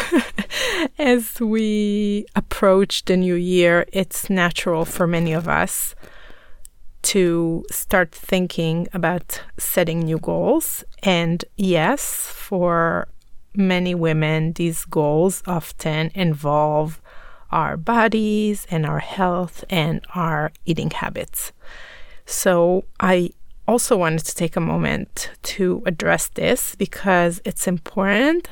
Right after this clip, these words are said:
that you hear this. Let me say it loud and clear. It is absolutely okay to set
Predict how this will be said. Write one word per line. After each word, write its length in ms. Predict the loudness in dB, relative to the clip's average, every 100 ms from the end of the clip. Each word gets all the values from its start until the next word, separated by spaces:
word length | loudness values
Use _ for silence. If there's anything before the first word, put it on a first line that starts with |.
| -10 -4
that 720 | 0 0 2 0 -2 -10 -12 -4
you 440 | 0 2 2 0
hear 640 | -4 -2 0 2 2 -2 -6 -10 -4
this. 440 | -2 -2 -6 -8 -14 -16 -18 -20 -18 -18 -18 -16 -16 -16 -4
Let 260 | 2 2 4
me 280 | 4 4 2
say 380 | 2 2 4
it 220 | 2 0 -2
loud 300 | -2 0 0
and 160 | -2
clear. 600 | -6 -4 -2 2 4 2 0
It 180 | -4 -2
is 220 | -2 -4 0
absolutely 1080 | 2 2 -2 -2 0 0 -2 0 2 2 -2 0
okay 760 | 2 2 -2 -2 0 4 2 2 -4 -16 -12 -6
to 140 | -2
set 600 | -2 -2 0 0 0 -6